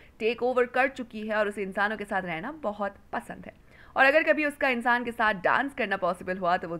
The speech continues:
ज़रूर डांस करना चाहेगी। नदीन हमारे देश के प्राइम मिनिस्टर श्री नरेंद्र मोदी जी से भी मिल चुकी है। जब मोदी जी अपनी एक्ट ईस्ट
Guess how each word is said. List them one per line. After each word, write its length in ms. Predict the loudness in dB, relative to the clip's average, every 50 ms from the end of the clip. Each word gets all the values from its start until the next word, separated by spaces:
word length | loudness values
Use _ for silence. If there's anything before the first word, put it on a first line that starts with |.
| -8 -4 0
ज़रूर 360 | 0 0 0 0 -4 -4 -4
डांस 300 | -4 -4 -4 -6 -6 -8
करना 220 | -12 -10 -10 -10 -8
चाहेगी। 400 | -8 -8 -10 -10 -12 -16 -18 -20 -20 -20 -20 _ _ -20 -20 -20 -10 -4 -4
नदीन 240 | -2 0 0 0 2
हमारे 320 | 4 6 6 6 6 4
देश 240 | 2 2 0 0 -2
के 80 | -4
प्राइम 300 | 0 4 4 4 4 4
मिनिस्टर 420 | 0 -4 -4 -6 -6 -6 -4 -4 -4
श्री 220 | -4 -6 -8 -4
नरेंद्र 400 | -2 0 0 0 0 -2 -4 -4
मोदी 300 | -4 -4 -4 -4 -6 -8
जी 160 | -8 -8 -10
से 200 | -8 -8 -8 -8 -8
भी 160 | -6 -6 -6
मिल 160 | -6 -6 -8
चुकी 280 | -8 -10 -14 -12 -12 -12
है। 100 | -12 -14 -16 _ _ -20 -20 -20 -20 -20 -20 -20 -6 0 2
जब 120 | 2 4
मोदी 360 | 4 4 2 4 2 0 -2
जी 200 | -2 -4 -4 -2 -2
अपनी 420 | 0 -2 -2 -4 -4 -6 -6 -6
एक्ट 480 | -2 4 6 8 8 8 6 2 -8 -16 -14
ईस्ट 280 | -12 -12 -12 -14 -16